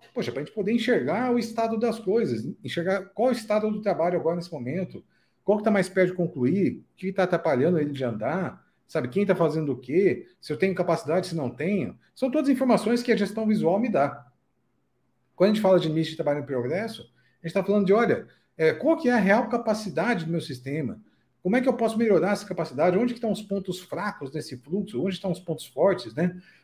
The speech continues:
Qual que é a, os, as etapas que têm maior capacidade? Como é que eu poderia fazer pra equalizar isso?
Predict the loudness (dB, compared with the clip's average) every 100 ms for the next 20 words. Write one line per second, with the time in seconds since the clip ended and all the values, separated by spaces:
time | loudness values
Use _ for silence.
0 | _ 0 6 6 4 2 2 4 2 0
1 | -2 -8 0 0 0 -2 -6 -4 2 2
2 | 2 -2 -4 -2 -2 0 0 0 0 0
3 | 4 4 4 2 0 -2 0 0 2 -2
4 | -2 -2 -2 -4 -6